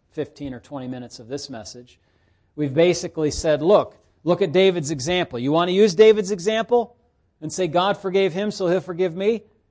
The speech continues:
Well, go ahead and look at that example, but do so very carefully and look at the consequences and the costs of that." But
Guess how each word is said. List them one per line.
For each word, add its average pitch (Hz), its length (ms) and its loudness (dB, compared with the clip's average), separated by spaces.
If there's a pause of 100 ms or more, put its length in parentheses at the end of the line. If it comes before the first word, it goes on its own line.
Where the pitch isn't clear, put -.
(280)
Well, 175 340 -2
go 196 180 6
ahead 254 200 6
and 208 100 4
look 240 180 6
at 226 100 -4
that 165 120 2
example, 131 480 -8
but 143 180 0
do 240 140 2
so 214 220 2
very 214 260 4
carefully 190 560 -2 (720)
and 151 120 -2
look 208 160 2
at 202 100 -4
the 175 60 -4
consequences 180 800 -6
and 160 120 -6
the 143 60 -6
costs 214 500 -8
of 120 120 -16
that." 110 260 -14 (460)
But 175 600 0